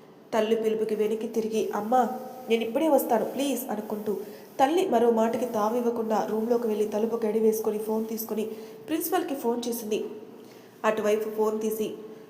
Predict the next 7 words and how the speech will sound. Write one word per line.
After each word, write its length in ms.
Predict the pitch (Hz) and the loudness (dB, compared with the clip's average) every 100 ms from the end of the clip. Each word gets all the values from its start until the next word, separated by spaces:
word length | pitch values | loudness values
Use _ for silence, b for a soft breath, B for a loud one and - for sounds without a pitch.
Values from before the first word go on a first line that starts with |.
| - 233 | -6 2
"హలో" 200 | 226 247 | 4 4
అనటమే 320 | 233 220 220 | 4 0 -2
ఆలస్యం. 420 | 202 214 214 - - | -2 -2 -4 -4 -6
"అంకుల్, 280 | 202 202 254 226 - 208 | -10 -4 -4 -4 -6 0
ఏమైంది? 520 | 226 269 262 269 - B B B - | 2 2 0 -4 -10 B B B -4
సార్ 180 | 233 262 | -2 0
ఒప్పుకున్నారా 680 | 247 226 277 269 226 220 | 0 -2 -4 -2 0 0